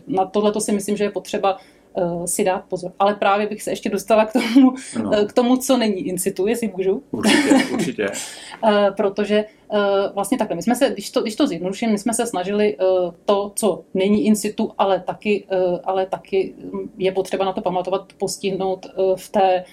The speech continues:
Speaker 1: eh, v té, mm, fázi, které říkám jako, mm, eh, mírný rozsah rakoviny.
Speaker 2: Mhm.
Speaker 1: Tam vlastně, eh, se dají najít věci, které jsou,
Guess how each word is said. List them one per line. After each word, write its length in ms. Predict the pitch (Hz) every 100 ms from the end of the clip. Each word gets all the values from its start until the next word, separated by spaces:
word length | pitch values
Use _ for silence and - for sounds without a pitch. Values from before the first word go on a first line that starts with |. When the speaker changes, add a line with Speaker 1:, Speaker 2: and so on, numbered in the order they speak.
| - _
Speaker 1:
eh, 280 | 190 185 185
v 100 | 185 -
té, 640 | 190 190 185 180 180 185
mm, 240 | - 185 185
fázi, 800 | 180 196 185 180 196 190 180 185
které 240 | 196 185
říkám 240 | 180 - 185
jako, 360 | 175 190 190 -
mm, 300 | 185 143 185
eh, 200 | 180 175
mírný 280 | 180 185 185
rozsah 280 | 180 - 185
rakoviny. 440 | 175 - 180 175
Speaker 2:
Mhm. 200 | 107 101 101 -
Speaker 1:
Tam 180 | - 208
vlastně, 520 | 214 214 - 220 220 -
eh, 400 | 190 190 185 185
se 160 | 185 208
dají 160 | 202
najít 240 | 202 202 202
věci, 240 | 196 -
které 300 | 208 196 202
jsou, 360 | 202 214 196